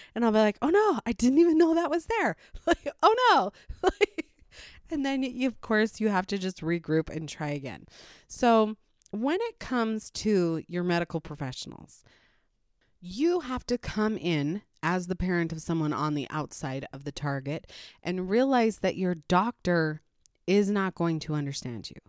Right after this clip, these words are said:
You have to be able to come in and either explain your situation. And by the way, the best way that you can do this is the non-emotional approach.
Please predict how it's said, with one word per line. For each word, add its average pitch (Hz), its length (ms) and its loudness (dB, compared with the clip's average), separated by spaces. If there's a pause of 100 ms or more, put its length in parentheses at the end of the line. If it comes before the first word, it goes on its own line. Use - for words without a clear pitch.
(380)
You 202 140 4
have 202 240 0
to 233 100 -4
be 226 160 0
able 202 180 0
to 180 100 -4
come 240 420 -2
in 180 340 -2 (320)
and 185 160 0
either 180 320 0
explain 180 500 -4
your 220 100 0
situation. 190 800 -2
And 170 260 -8
by 185 260 0
the 208 100 -2
way, 156 400 -4 (160)
the 185 120 -6
best 165 360 -6
way 196 120 -2
that 185 160 -2
you 170 120 -4
can 165 220 -6
do 147 160 -2
this 175 300 -4 (440)
is 165 220 -2
the 165 100 2
non-emotional 160 920 -2
approach. - 500 -14